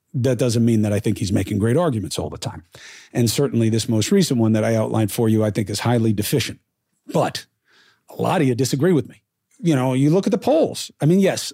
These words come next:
you put anybody who has name recognition in a poll against a president who was not popular,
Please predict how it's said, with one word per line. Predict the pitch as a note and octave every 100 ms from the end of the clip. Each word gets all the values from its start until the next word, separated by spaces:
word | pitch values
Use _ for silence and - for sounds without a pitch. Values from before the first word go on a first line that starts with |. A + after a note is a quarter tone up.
| -
you | E3
put | E3+ B3+ C4
anybody | F#3+ G3+ G3+ D#3+ D3 C#3
who | B2+ D3+
has | C#3
name | C#3 D3+ C#3+
recognition | C#3 C3+ B2+ B2+ - B2+
in | C3 C#3+
a | D3
poll | B2+ C3+ B2+ A#2+ A#2+ - -
against | A#2+ C#3+ C#3+
a | B2+
president | D#3 C#3 B2+ B2+ C3
who | B2
was | B2+ A2 - _ -
not | - A#2+ C#3 E3+ E3
popular, | - C#3+ A#2+ G#2 D#2+ G2+